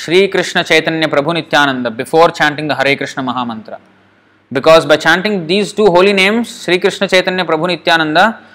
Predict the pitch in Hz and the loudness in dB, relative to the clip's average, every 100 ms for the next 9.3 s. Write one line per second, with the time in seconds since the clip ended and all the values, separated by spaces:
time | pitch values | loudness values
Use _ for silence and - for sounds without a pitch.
0 | _ 147 170 170 190 202 190 160 170 156 | _ -2 0 2 2 4 4 2 0 -2
1 | - 151 139 135 135 139 156 147 175 208 | 0 0 0 -2 -4 -4 -4 0 0 2
2 | 196 185 185 160 156 160 156 - 143 139 | 2 2 2 2 2 2 -2 -6 -2 0
3 | 139 135 147 165 147 139 147 151 - 147 | 0 0 0 0 -2 -4 -4 -6 -6 -2
4 | 156 147 135 120 127 117 113 101 - - | 0 0 -4 -8 -10 -10 -14 -16 -18 -20
5 | _ _ _ _ _ _ _ _ _ _ | _ _ _ _ _ _ _ _ _ _
6 | _ _ _ _ - 143 175 190 190 160 | _ _ _ _ -6 2 4 4 6 6
7 | 175 151 147 151 156 156 156 151 160 156 | 4 0 0 2 2 0 0 -2 0 0
8 | 151 147 - 131 120 131 135 190 185 - | 0 -2 -6 -8 -6 -4 2 2 2 2
9 | 175 147 123 | 2 0 -2